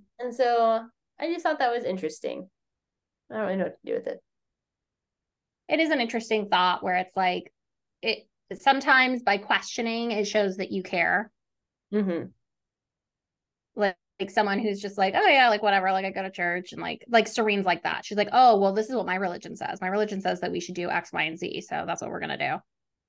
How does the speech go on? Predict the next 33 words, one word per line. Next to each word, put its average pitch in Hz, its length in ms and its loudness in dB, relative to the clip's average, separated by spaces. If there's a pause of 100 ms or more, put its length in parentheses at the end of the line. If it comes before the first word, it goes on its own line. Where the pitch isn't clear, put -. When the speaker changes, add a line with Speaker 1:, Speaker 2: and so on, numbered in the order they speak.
(200)
Speaker 2:
And 214 120 -2
she 262 80 0
never, 254 400 6 (360)
she 233 200 -2
never 202 420 2
has 185 180 -2
an 175 60 -8
internal 180 340 -4
monologue 175 460 -2
on - 160 -6
it. - 120 -8
She 208 100 -2
really 208 200 4
doesn't 180 220 -4
seem 175 160 -12
to 175 60 -12
care. - 360 -2 (320)
Speaker 1:
Yeah. 143 340 -2 (760)
Speaker 2:
All 220 160 8
she 233 80 -2
seems 226 200 0
to 214 60 -10
care 220 180 4
about 185 220 4
is 180 80 -6
that 185 100 -4
she 196 120 -6
knows 185 180 0
that 180 100 -6
she 190 120 -6
does 185 160 -4
not 185 360 0
like 180 420 2